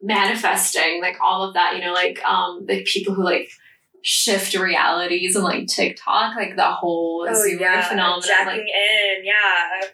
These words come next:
Speaker 1: Yeah, like, it's always, like, completely devoid of any sort of actual self-awareness and this desire to transcend your,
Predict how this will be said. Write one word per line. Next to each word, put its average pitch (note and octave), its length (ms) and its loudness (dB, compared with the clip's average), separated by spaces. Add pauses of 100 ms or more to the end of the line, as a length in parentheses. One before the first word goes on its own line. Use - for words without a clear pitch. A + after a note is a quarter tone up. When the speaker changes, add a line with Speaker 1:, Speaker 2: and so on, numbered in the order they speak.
(160)
Speaker 1:
Yeah, B3 400 0
like, G#3 200 0
it's - 200 -6
always, B3 340 2
like, A3+ 280 0 (160)
completely A3+ 580 2
devoid G3+ 380 0
of G#3 120 0
any G3+ 180 2
sort G3+ 220 2
of F#3+ 120 -10 (120)
actual G#3 400 2
self-awareness F3+ 1200 0
and - 460 0 (380)
this A3 180 2
desire F3+ 680 0 (180)
to F3 400 0
transcend F#3 840 0
your, - 800 0